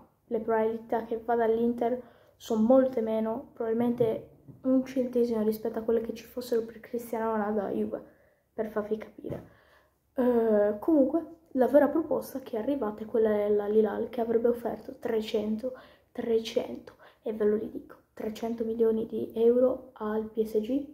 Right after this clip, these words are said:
quindi farebbe diventare, eh, Mbappé l'acquisto più oneroso della storia del football della palla, e poi avrebbe offerto un anno di contratto a Mbappé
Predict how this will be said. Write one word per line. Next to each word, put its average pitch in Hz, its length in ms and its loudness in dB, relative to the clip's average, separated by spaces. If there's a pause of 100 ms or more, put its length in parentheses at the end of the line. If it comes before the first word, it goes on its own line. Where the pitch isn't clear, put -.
(160)
quindi 220 240 -8
farebbe - 360 -6
diventare, - 520 -6 (520)
eh, 202 540 0
Mbappé 214 580 0
l'acquisto 220 440 -2
più 220 100 -2
oneroso 220 420 -2
della 220 140 -8
storia - 580 -4
del - 200 -10
football - 460 -4
della - 420 -4
palla, 262 400 -2 (800)
e 294 120 0
poi - 560 4
avrebbe 220 300 4
offerto - 440 -4 (1080)
un 302 200 8
anno 214 280 -2
di 285 120 -8
contratto 262 540 -8
a 262 40 -4
Mbappé 302 440 -2